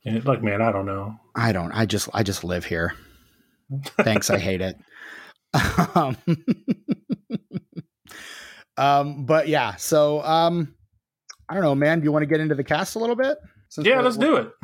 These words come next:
Speaker 2: since we're kinda already talking Christina Ricci,
Speaker 1: Yeah.
Speaker 2: uh, who
Speaker 1: Yeah.
Speaker 2: is absolutely beautiful in this movie. Uh, I think it should be mentioned.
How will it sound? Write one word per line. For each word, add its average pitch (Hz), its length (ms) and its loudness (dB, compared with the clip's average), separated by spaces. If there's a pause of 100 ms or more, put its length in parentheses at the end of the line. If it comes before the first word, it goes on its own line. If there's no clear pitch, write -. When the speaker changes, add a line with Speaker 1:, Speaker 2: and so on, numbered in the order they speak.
(100)
Speaker 2:
since - 240 -2
we're 151 80 0
kinda 147 240 2
already 143 300 2
talking 139 360 0
Christina 139 400 0
Ricci, 139 340 0
Speaker 1:
Yeah. 151 240 -2 (360)
Speaker 2:
uh, 120 300 2
who 135 140 2
Speaker 1:
Yeah. 262 80 4
Speaker 2:
is 120 640 0
absolutely 131 720 0
beautiful 131 420 0
in 98 80 -4
this 101 180 -4
movie. 98 420 -2 (140)
Uh, 101 260 2
I 101 100 0
think 104 200 -4
it 104 80 -6
should 95 160 -4
be 98 100 -2
mentioned. 95 480 -2